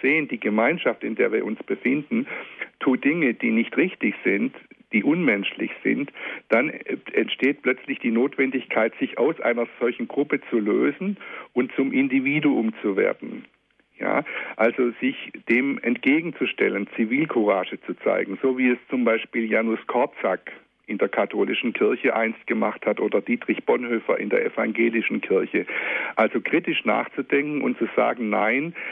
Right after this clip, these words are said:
ich widerstehe hier meinem Drang, mich der Masse anzuschließen. Ich möchte dieser Masse nicht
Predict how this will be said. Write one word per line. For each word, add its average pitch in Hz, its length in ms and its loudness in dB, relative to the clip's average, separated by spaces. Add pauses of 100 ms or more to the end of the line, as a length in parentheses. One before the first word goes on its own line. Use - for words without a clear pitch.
(160)
ich - 160 -2
widerstehe 123 640 2
hier 143 240 2
meinem 117 380 0
Drang, 127 440 0
mich 113 220 0
der 113 120 2
Masse 107 360 2
anzuschließen. 151 880 0 (520)
Ich 117 120 0
möchte 123 320 2
dieser 139 320 2
Masse 120 300 0
nicht 117 440 -2